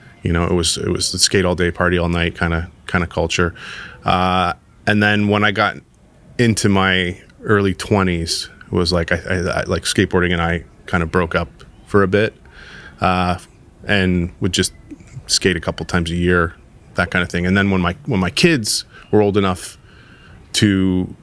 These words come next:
be on a skateboard, I was like, "Okay, we, I gotta get these guys skateboards." And actually, my friend Wes, who I'm gonna skate with later, he worked,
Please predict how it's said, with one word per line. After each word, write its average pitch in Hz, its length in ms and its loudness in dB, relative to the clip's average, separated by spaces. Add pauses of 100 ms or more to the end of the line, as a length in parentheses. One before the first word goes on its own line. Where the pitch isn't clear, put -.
(440)
be 117 120 4
on 95 80 2
a - 40 -2
skateboard, 135 480 2
I 95 60 2
was 90 100 -2
like, 90 180 -4
"Okay, 104 140 4
we, 92 160 0
I 92 180 -6
gotta 92 220 2
get 87 180 -2
these 92 180 0
guys 87 220 0
skateboards." 92 300 2
And 101 80 2
actually, 104 300 2
my 98 100 2
friend 107 240 0
Wes, 117 240 2
who 107 60 -2
I'm 98 60 -2
gonna 92 120 -2
skate 98 180 0
with 87 80 -2
later, 104 200 4
he 113 120 -2
worked, 101 460 0